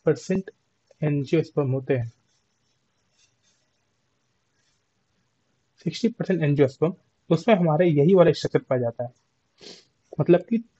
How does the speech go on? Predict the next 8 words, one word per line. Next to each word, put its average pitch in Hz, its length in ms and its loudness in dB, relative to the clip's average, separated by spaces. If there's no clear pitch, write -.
टू 214 180 2
celled 139 340 2
structure - 380 -8
है 165 60 -2
ना, 190 120 -4
टू 196 240 -4
celled 156 400 0
structure, - 640 -4